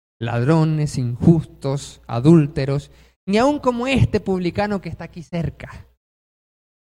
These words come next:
Yo sí, yo hago las cosas bien, yo estoy sirviendo, o yo me congrego la mayoría de las veces, estoy cumpliendo, así que estoy bien, ayuno dos veces a la semana, doy diezmos de todo lo que gano.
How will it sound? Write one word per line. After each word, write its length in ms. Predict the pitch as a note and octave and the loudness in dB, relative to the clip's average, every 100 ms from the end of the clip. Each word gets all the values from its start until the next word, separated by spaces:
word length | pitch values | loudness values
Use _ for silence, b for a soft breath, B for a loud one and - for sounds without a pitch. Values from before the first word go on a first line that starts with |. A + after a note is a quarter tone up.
| _ - | _ -4
Yo 160 | C#3 F#3+ | 2 2
sí, 300 | - A#3+ G3+ | 2 -6 -6
yo 120 | F#3 | -4
hago 160 | G#3+ G#3+ | -2 -2
las 160 | F3 | -2
cosas 380 | - G3+ G3+ D#3+ | -4 -8 -8 -8
bien, 240 | F3 F3+ D#3+ | -6 -4 -2
yo 80 | |
estoy 240 | F3+ G#3 G3 | -4 -4 -6
sirviendo, 760 | F3 D3 D3 F#3 D3+ C3 A2+ b b b _ - | -4 -4 -4 -4 -4 -6 -10 b b b _ 2
o 100 | D3+ | 4
yo 200 | D#3+ G#3+ | 6 4
me 140 | G#3+ | 4
congrego 680 | - D#3+ D3+ D3 F#3+ F3+ D3 | -2 -2 -2 0 4 4 4
la 100 | C3+ | 2
mayoría 400 | C3+ C#3 D3+ F#3+ | 2 0 -2 -4
de 60 | E3 | -4
las 180 | D3 | -4
veces, 320 | C#3 F3 C#3 B2 | -2 -2 -2 -4
estoy 300 | - F#3+ G3 | -2 -2 -2
cumpliendo, 840 | - F3+ E3 D#3+ G#3 A3 F3 C3+ | -2 -2 0 0 0 0 0 -2
así 220 | C3 A#3 | -4 -6
que 280 | - A#3+ - B B B _ | -2 -2 -2 B B B _
estoy 340 | E3 - B3 A3+ | -10 4 4 4
bien, 300 | A#3 A3+ F3 | 0 0 2
ayuno 300 | F#3 A#3+ A3+ | 2 2 2
dos 160 | G3+ | 4
veces 280 | A3+ G#3+ G3+ | 2 2 -2
a 60 | F3 | -2
la 100 | E3 | -2
semana, 560 | E3+ F3+ A3+ F#3 D3 | -2 -2 -2 0 2
doy 220 | D3+ G#3+ | 4 4
diezmos 480 | F#3+ A#3 A3 F#3 E3 | 2 0 2 2 0
de 100 | D#3 | 0
todo 220 | D3+ A3 | 0 -2
lo 140 | G3 E3 | 0 -2
que 120 | E3 | -2
gano. 440 | G#3 C#4 A#3+ B2+ | -2 -2 -2 -6